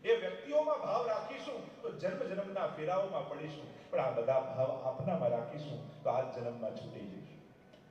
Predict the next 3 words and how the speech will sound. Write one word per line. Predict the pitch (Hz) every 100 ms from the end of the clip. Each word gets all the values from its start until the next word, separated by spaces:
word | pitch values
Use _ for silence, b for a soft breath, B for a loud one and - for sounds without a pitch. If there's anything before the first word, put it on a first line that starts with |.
| - - - - - - - - -
ભાવનાઓ | 123 160 - - -
ખોટી | - - - -
નથી, | 587 - - -